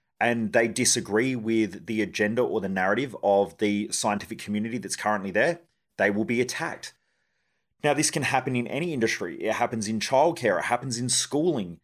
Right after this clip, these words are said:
It happens in university. If you push the boundaries too far, you will be attacked and brought down by those large institutions. That's because most people can't handle change.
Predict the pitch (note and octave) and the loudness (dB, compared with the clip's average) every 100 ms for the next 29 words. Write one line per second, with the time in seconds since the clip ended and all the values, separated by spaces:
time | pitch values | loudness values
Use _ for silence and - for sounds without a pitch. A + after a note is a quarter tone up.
0 | _ G#2+ A2 C3 C#3 C3 C#3 C#3 C#3 A#2+ | _ 0 0 0 -2 -4 -4 -4 -2 2
1 | B2+ D3+ A#2+ F#2+ - - A2 C3 E3 C3+ | 2 4 0 -2 -8 -10 -10 -8 -8 -8
2 | - E3 - C#3+ C#3 C3 A#2+ - C3+ - | -4 -2 -2 0 0 0 -6 -6 -8 -2
3 | C3 D#3 B2+ A#2+ A2+ A#2 G#2+ G#2+ F2+ - | 0 0 -2 -4 -4 -4 -2 -4 -4 -6
4 | - A2 - - G2+ G#2+ G#2+ G#2 A2+ A#2+ | -4 -4 -4 -8 -4 -2 -2 -2 0 0
5 | F2+ F2+ E2 - G#2+ G2+ G2 G2+ F#2+ F#2+ | 0 -4 -6 2 4 4 2 0 0 2
6 | F#2+ - G#2 F2+ - - F#2+ F#2 E2 - | 2 0 -8 -10 -10 -10 -10 -10 -12 -16
7 | _ _ - G2 G#2+ C3+ - C3 A#2+ A#2 | _ _ 0 0 0 -6 -4 -4 0 0
8 | A2+ - A2+ A2 G#2 - F#2+ G2+ - G2+ | 0 -4 -10 -10 -12 -6 -4 -4 -4 -6
9 | F#2+ F2 F#2 E2+ D2+ | -6 -6 -4 -4 -6